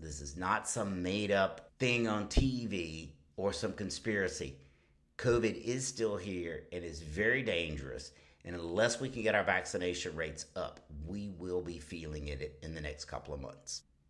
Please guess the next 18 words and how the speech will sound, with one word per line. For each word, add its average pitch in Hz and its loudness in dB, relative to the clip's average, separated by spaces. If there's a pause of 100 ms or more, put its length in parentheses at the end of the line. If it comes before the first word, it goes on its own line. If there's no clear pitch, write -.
(140)
While 107 8
we're 101 6
no 110 10
longer 135 8
running 113 4
large 101 6
vaccine 92 2
clinics, 104 0
we 90 -2
are 113 8
still 131 2
giving 110 2 (100)
out 101 2
vaccine 90 0
at 78 -6
our 80 2
Highlands 117 4
practice 135 2